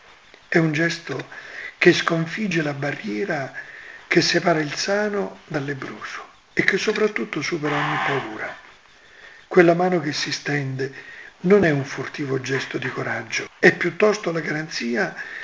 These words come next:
della vicinanza di un amore che continua. Si può dire che è il riflesso dell'amore che Gesù ha per il Padre. Così fece Francesco d'Assisi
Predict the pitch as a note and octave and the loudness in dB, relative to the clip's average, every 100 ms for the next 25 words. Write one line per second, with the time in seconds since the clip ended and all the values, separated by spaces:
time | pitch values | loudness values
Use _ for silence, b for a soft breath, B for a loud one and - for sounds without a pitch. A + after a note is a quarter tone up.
0 | B - D3+ G3 E3+ E3+ D3 F#3+ A3 A#3 | B 4 8 8 6 2 0 0 -2 -4
1 | G#3+ F#3+ F3 F3 E3+ F3 D#3+ E3+ - D#3 | -2 0 0 -2 -2 -2 -4 -6 -8 -8
2 | C#3 - - - - - _ _ _ _ | -10 -12 -16 -20 -20 -20 _ _ _ _
3 | _ _ - E3 D3+ C#3+ D#3+ C3+ - B | _ _ -4 -2 -2 0 0 -2 -6 B
4 | B B B B - E3 D#3 D3+ C#3+ - | B B B B 4 6 6 2 -4 -2
5 | F#3 F#3+ - D#3+ C#3 C#3+ D#3+ D3+ C#3 C#3 | 0 0 -2 -4 -4 -4 -4 -6 -6 -6
6 | C#3+ C3+ B2+ - _ - C#3 - C3+ B2+ | -6 -6 -10 -16 _ -12 -10 -8 -8 -8
7 | - G2+ - - - _ _ b b b | -10 -10 -12 -16 -18 _ _ b b b
8 | b b b b _ F#3 E3 C#3+ - - | b b b b _ 6 6 6 -2 -4
9 | C3+ C3 B2+ - C3 C3 B2 - D#3 C#3+ | -4 -6 -6 -6 -6 -8 -8 -8 -6 -6
10 | - - | -6 -8